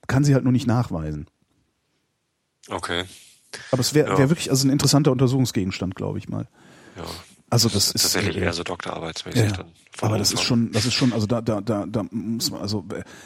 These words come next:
Speaker 1: wenn, wenn mir das passiert wäre, äh, ich, ich würde in
Speaker 2: Du
Speaker 1: der
Speaker 2: wärst
Speaker 1: Kla-
Speaker 2: im Knast gelandet,
Speaker 1: ne,
Speaker 2: ja.
Speaker 1: ich, entweder im Knast gelandet oder selbst wenn ich das so durchgestanden hätte, ich, ich würde in der,
Speaker 2: Andererseits
Speaker 1: ich würde in der Klapsmühle sitzen.
Speaker 2: Ja, wenn, aber wenn dir das passieren würde,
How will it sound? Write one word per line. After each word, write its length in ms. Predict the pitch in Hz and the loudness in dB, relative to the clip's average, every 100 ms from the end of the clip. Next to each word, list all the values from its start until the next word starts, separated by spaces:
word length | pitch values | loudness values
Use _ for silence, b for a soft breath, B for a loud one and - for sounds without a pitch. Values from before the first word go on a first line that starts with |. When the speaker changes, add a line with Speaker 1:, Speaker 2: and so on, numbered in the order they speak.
| B B | B B
Speaker 1:
wenn, 260 | 110 90 | 4 4
wenn 120 | 110 | 6
mir 160 | 107 135 | 6 8
das 140 | 131 | 6
passiert 420 | - 117 139 139 92 | 4 2 4 2 2
wäre, 600 | 90 110 110 113 104 98 | 0 0 0 0 0 0
äh, 40 | |
ich, 220 | 107 - - - | -6 -14 -18 -16
ich 280 | - - - | -14 -16 -18
würde 480 | - 92 101 110 | -16 -16 -8 -6
in 60 | 110 | 0
Speaker 2:
Du 60 | 107 | 2
Speaker 1:
der 20 | |
Speaker 2:
wärst 140 | 87 | 2
Speaker 1:
Kla- 40 | 95 | 0
Speaker 2:
im 60 | |
Knast 220 | 107 98 - | 0 0 0
gelandet, 400 | 85 80 82 120 | -4 -4 -4 -2
Speaker 1:
ne, 80 | |
Speaker 2:
ja. 40 | - | -2
Speaker 1:
ich, 160 | - 107 | -4 -6
entweder 300 | - 143 127 | -2 2 2
im 80 | 113 | 2
Knast 240 | 127 131 | 2 0
gelandet 320 | - 135 147 123 | 2 2 2 2
oder 220 | 143 123 | 2 2
selbst 200 | 123 - | 2 2
wenn 80 | 117 | 0
ich 60 | |
das 160 | - - | 2 0
so 120 | 117 | 0
durchgestanden 580 | 110 185 - - 92 92 | 0 0 -2 -8 -6 -4
hätte, 100 | 101 | -6
ich, 80 | 120 | -6
ich 180 | 120 110 | -8 0
würde 100 | 123 | 2
in 40 | 123 | 4
der, 80 | |
Speaker 2:
Andererseits 480 | 101 87 82 85 117 | 4 0 -2 0 0
Speaker 1:
ich 80 | 123 | 0
würde 100 | 123 | 2
in 40 | 107 | 0
der 80 | |
Klapsmühle 480 | - 156 - 104 92 | 0 -2 -2 -2 0
sitzen. 380 | 90 90 - 90 _ _ - | 0 -2 -4 -6 _ _ -2
Speaker 2:
Ja, 160 | 104 87 | 0 2
wenn, 180 | 98 - | 0 0
aber 220 | 92 92 | 0 0
wenn 100 | 87 | 0
dir 160 | 104 | 2
das 140 | 160 - | 2 -2
passieren 500 | 127 - 123 120 87 | -6 -4 -2 -2 -2
würde, 320 | 85 98 | -2 -2